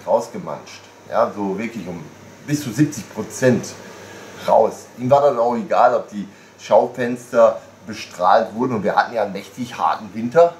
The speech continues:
Ah, einen mächtig harten Sommer hatten wir. Ja,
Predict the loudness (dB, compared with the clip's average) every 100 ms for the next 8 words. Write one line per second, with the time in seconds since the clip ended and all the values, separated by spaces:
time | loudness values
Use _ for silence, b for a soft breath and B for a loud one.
0 | -2 0 0 -2 -8 -8 -8 -8 -4 0
1 | 0 0 0 2 0 -2 -10 -16 -16 -12
2 | -10